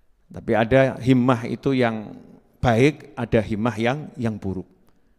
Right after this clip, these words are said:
Ada semangat yang baik, ada semangat yang, yang buruk. Semangat yang tinggi, yang baik, itu kalau pada diri seorang waliullah, maka yang muncul jadinya karomah,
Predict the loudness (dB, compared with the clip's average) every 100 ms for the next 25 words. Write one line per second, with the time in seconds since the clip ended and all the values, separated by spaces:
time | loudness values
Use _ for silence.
0 | _ -6 0 0 0 -2 0 -2 -2 -2
1 | -2 -2 2 2 0 -6 -8 -2 0 0
2 | -2 0 0 2 4 2 -2 -12 -10 -8
3 | -8 -10 -12 -14 _ -20 _ _ _ _
4 | 0 2 4 2 2 0 0 0 2 2
5 | 2 2 0 2 2 4 2 -4 -20 -20
6 | _ -8 -4 -2 0 2 2 2 -2 0
7 | 0 0 0 -6 -20 _ _ _ _ -4
8 | 0 2 4 2 0 0 2 2 2 0
9 | -4 0 2 4 2 4 2 0 -14 -20
10 | _ _ _ _ _ _ -6 -4 0 2
11 | 2 0 2 2 2 4 6 4 0 0
12 | 0 0 -4 -6 -4 -2 -4 -6 -8 -12